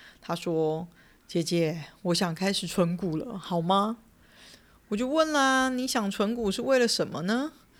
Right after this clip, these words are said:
她愣住了，显然没有想过这个问题。那也没关系，有这个冲动想要行动绝对是好事，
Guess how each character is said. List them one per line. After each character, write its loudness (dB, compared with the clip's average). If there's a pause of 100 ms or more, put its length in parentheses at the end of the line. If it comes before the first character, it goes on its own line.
(260)
她 -2
愣 4
住 -8
了， -10 (200)
显 -2
然 0
没 0
有 2
想 -2
过 0
这 0
个 0
问 -2
题。 -8 (640)
那 2
也 2
没 -2
关 2
系， -6 (100)
有 2
这 -2
个 2
冲 0
动 2
想 0
要 2
行 -2
动 0
绝 0
对 4
是 0
好 -2
事， -2